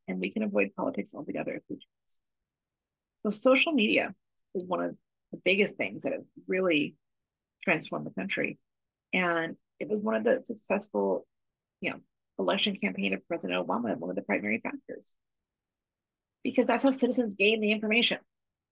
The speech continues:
So the availability of the internet and social media has moved, apologize for the alarms,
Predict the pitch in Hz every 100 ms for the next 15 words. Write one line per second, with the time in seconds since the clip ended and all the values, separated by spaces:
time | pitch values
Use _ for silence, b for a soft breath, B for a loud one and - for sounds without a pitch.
0 | _ _ - 208 220 - 220 277 285 240
1 | 240 214 190 - 180 185 - - 180 185
2 | 180 175 170 180 185 - 175 180 170 _
3 | - - _ _ _ - - _ _ _
4 | _ _ _ _ _ - - 180 170 165
5 | - 170 165 180 220 233 233 226